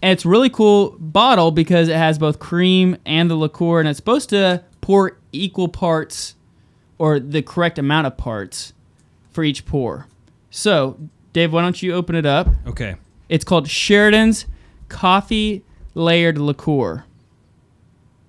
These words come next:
Speaker 1: What are your thoughts?
Speaker 2: I'm just making, I'm making sure that it's open, like there's not a seal
Speaker 1: Okay.
Speaker 2: in there. All right, here we go.
Speaker 1: All right, let's try it.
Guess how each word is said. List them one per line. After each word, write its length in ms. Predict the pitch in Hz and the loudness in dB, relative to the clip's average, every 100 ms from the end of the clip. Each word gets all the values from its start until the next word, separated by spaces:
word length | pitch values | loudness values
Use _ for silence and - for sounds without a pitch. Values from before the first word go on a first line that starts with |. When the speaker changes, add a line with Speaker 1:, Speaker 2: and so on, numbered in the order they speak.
| _ | _
Speaker 1:
What 80 | 160 | -2
are 40 | |
your 60 | 151 | -2
thoughts? 420 | 151 131 - - _ _ _ _ | 0 -4 -6 -18 _ _ _ _
Speaker 2:
I'm 60 | 117 | -16
just 140 | 117 127 | -10 -6
making, 340 | 131 135 123 | -4 -4 0
I'm 80 | 135 | 2
making 280 | 151 156 147 | 4 2 0
sure 240 | 156 147 | 2 0
that 100 | 123 | 0
it's 140 | 113 104 | -2 -2
open, 400 | 131 127 120 104 | -2 -2 -2 -4
like 180 | 101 98 | -6 -6
there's 180 | 104 117 | -4 -2
not 120 | 107 | -4
a 60 | |
seal 460 | 101 - 117 95 87 - 135 | -4 -4 -4 -4 -8 -10 -8
Speaker 1:
Okay. 320 | 131 139 147 107 | -2 -2 -2 -6
Speaker 2:
in 100 | 107 | -8
there. 260 | 90 87 - _ _ _ _ _ _ _ - | -8 -10 -14 _ _ _ _ _ _ _ -4
All 60 | |
right, 100 | 110 | -2
here 100 | 107 | 0
we 100 | 120 117 | 0 0
go. 180 | 117 98 - | 0 -2 -2
Speaker 1:
All 60 | |
right, 100 | 143 | -2
let's 140 | 139 - | -2 -2
try 220 | 170 | -2
it. 100 | 147 | -2